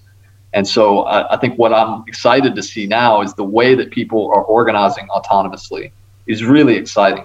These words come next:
You know, the future is open source and decentralized. The question is how we get there, right? And ten years ago, I couldn't even imagine that.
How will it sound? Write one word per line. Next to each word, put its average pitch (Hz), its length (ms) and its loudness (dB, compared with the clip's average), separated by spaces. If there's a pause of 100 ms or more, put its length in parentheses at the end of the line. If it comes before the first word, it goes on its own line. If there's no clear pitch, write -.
(160)
You 101 80 -6
know, 101 80 -2
the 113 100 -2
future 135 380 2
is 107 140 0
open 113 240 -4
source 104 400 -4
and 95 80 -12
decentralized. 98 720 -2 (420)
The 117 80 -8
question 120 380 -4
is 98 100 -8
how 98 160 2
we 95 140 -6
get 101 200 -4
there, - 360 -10
right? 98 320 0
And 98 320 -4 (520)
ten 123 200 -2
years 120 220 2
ago, 156 480 2
I - 60 0
couldn't 139 260 -2
even 113 180 -2
imagine 104 440 -2
that. - 240 -8